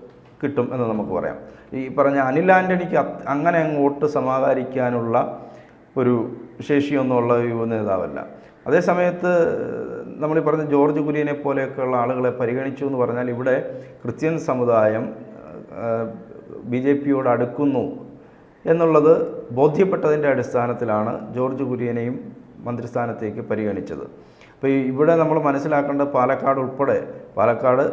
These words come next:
ചെറിയ ശതമാനം മാത്രമാണ് ക്രിസ്ത്യാനികളെങ്കിലും അവർ ഒരു നിർ-, ഈ ശ്രീത്ത് പറഞ്ഞത് ശരിയാണ്, ഒരു വലിയ ഫൈറ്റ് നടക്കുമ്പോൾ ചെറിയ വോട്ടാണെങ്കിൽ പോലും അത് അതിനിർണായകമാണ്, ആർക്ക് കൂടുതലായി വീഴുന്നു എന്നുള്ളത് നിർണായകമാണ്. അപ്പോൾ അത് ബി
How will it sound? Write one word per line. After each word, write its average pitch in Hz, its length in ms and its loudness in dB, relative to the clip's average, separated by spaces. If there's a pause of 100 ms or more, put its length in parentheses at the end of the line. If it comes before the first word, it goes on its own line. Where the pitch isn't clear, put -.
(420)
ചെറിയ 143 340 2
ശതമാനം 139 500 2
മാത്രമാണ് 135 520 0 (100)
ക്രിസ്ത്യാനികളെങ്കിലും 120 800 -4 (500)
അവർ 135 160 4 (1080)
ഒരു 143 180 0
നിർ-, 143 120 0 (120)
ഈ - 20 0 (480)
ശ്രീത്ത് 190 360 0
പറഞ്ഞത് 190 320 6
ശരിയാണ്, 135 340 4
ഒരു 123 100 2 (520)
വലിയ 165 260 4 (120)
ഫൈറ്റ് 156 340 4
നടക്കുമ്പോൾ 143 440 2 (200)
ചെറിയ 147 280 2 (100)
വോട്ടാണെങ്കിൽ 139 600 2 (100)
പോലും 131 240 -2 (160)
അത് 123 100 -2 (180)
അതിനിർണായകമാണ്, 120 920 2
ആർക്ക് - 200 -4 (120)
കൂടുതലായി 120 440 4 (100)
വീഴുന്നു 117 340 -2 (200)
എന്നുള്ളത് 117 340 -2 (360)
നിർണായകമാണ്. 110 600 0
അപ്പോൾ 135 160 2
അത് 160 80 0 (100)
ബി 147 80 -2